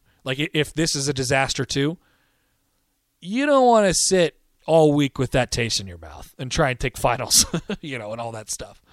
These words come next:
that they're gonna be doing this week. So put up a good performance, give them a run for their money, make some threes,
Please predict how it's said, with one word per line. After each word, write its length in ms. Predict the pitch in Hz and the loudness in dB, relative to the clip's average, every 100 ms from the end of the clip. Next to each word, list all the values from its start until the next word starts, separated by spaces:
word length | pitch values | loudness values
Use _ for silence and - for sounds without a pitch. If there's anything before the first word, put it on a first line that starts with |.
| - - _ | -20 -20 _
that 100 | 135 | -4
they're 140 | 127 120 | -2 -2
gonna 160 | 120 | -2
be 120 | 113 | -6
doing 280 | 104 107 101 | -6 -6 -8
this 200 | 90 - | -10 -10
week. 240 | 87 - _ | -12 -16 _
So 440 | - 196 180 147 _ _ _ _ _ _ _ _ - | -2 6 6 6 _ _ _ _ _ _ _ _ 0
put 140 | 233 | 6
up 120 | 262 | 8
a 60 | 196 | 8
good 180 | 190 190 | 2 2
performance, 800 | 160 - 175 175 170 165 - - _ _ _ _ _ _ - | -2 0 2 2 0 -2 -6 -10 _ _ _ _ _ _ -4
give 160 | 202 233 | 0 0
them 100 | 214 | 2
a 60 | |
run 220 | 180 175 | 2 2
for 100 | 180 | 0
their 120 | 160 151 | -2 -2
money, 500 | 147 151 156 143 _ _ _ _ _ _ _ _ _ _ - | -2 -4 -4 -8 _ _ _ _ _ _ _ _ _ _ -10
make 240 | 156 214 - | -2 0 2
some 180 | 202 | 0
threes, 720 | 160 170 170 165 165 165 - | 0 2 2 2 2 0 -4